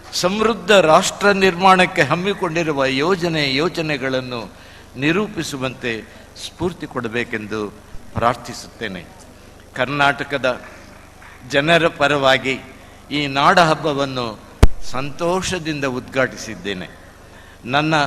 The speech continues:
ಎಂಬತ್ತೆಂಟು ವರ್ಷದ ದೀರ್ಘ ಜೀವನದಲ್ಲಿ ಇನ್ನು ಐದು ದಿವಸಕ್ಕೆ ಎಂಬತ್ತನೇ ವ-,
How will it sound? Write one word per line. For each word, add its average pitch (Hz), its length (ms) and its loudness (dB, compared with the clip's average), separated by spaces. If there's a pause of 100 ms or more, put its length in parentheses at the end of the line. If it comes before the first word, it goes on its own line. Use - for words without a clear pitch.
(520)
ಎಂಬತ್ತೆಂಟು 170 760 0
ವರ್ಷದ 170 460 0
ದೀರ್ಘ 165 480 0
ಜೀವನದಲ್ಲಿ 143 960 -4 (540)
ಇನ್ನು 147 340 0
ಐದು 175 340 0
ದಿವಸಕ್ಕೆ 151 480 -2
ಎಂಬತ್ತನೇ 156 720 0
ವ-, 143 180 -2